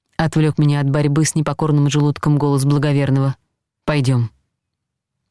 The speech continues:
«Конечно, дорогой», согласилась я, вставая. Такой поворот меня устраивал как нельзя больше, хотя, признаюсь, было страшно.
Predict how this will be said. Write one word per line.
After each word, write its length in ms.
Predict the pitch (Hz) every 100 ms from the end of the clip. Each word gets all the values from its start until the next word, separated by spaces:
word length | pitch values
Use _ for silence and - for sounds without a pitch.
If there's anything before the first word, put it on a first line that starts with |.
| _
«Конечно, 580 | _ 165 151 156 180 160
дорогой», 420 | 135 135 123 131
согласилась 600 | 143 143 139 131 147 135
я, 120 | 151 143
вставая. 500 | - 147 143 143 147 _ _ _ _ _ _ _ _ _ _
Такой 260 | - 156 160
поворот 380 | 147 151 151 -
меня 220 | 156 151
устраивал 480 | 143 - 156 147 143
как 180 | 151 151
нельзя 280 | 147 139
больше, 380 | 147 180 175 -
хотя, 260 | - 147 151
признаюсь, 600 | 143 135 135 151 170 160
было 220 | 139 147
страшно. 540 | 147 - 127 117 -